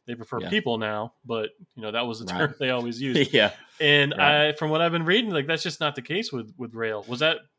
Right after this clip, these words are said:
Speaker 1: always the case now, or was that also before covid too?
Speaker 2: So I, th-, I think, like I said, I can't speak 'cause I haven't, I haven't, I wasn't in that life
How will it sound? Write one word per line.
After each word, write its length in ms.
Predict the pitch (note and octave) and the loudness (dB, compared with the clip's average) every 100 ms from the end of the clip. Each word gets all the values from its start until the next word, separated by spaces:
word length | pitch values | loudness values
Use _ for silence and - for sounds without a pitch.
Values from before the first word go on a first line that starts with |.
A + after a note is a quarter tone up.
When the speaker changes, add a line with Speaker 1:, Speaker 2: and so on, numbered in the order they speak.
| _ _ _ - | _ _ _ 0
Speaker 1:
always 260 | D#3 F3+ E3+ | 2 2 -2
the 80 | |
case 300 | E3+ E3+ D3+ | -4 -4 -4
now, 320 | D3+ D#3 F3+ F3 | -4 -4 -4 -2
or 100 | D3 | 0
was 140 | C#3 | 0
that 140 | C#3 C3+ - | -2 -4 -12
also 260 | - C3+ - | -4 -4 -4
before 320 | B2 - B2 | -10 -6 -8
covid 340 | A2+ C#3 B2 A#2 | -4 -6 -6 -8
too? 300 | C3 A2 G#2 _ _ _ _ _ _ | -10 -10 -14 _ _ _ _ _ _
Speaker 2:
So 180 | - B2 | -2 4
I, 120 | B2+ | 4
th-, 180 | C3+ - - | 2 -4 -10
I 80 | A2 | -6
think, 440 | - D3 C#3 - - - - | 2 2 2 -10 -18 -18 -12
like 60 | A2 | -8
I 20 | |
said, 140 | - | -6
I 60 | G3+ | -6
can't 180 | E3+ C#3+ | -4 -4
speak 360 | - D3 B2+ - | -4 -4 -6 -8
'cause 120 | A2 | -6
I 140 | A2+ - | -6 -6
haven't, 300 | - C3+ - - | -6 -6 -8 -12
I 40 | - | -8
haven't, 200 | G#2+ - | -8 -2
I 20 | |
wasn't 300 | A2 B2+ A#2+ | 2 2 2
in 80 | A#2 | 0
that 140 | A2 F#2+ | 0 2
life 400 | G2+ G2+ - | 2 2 -2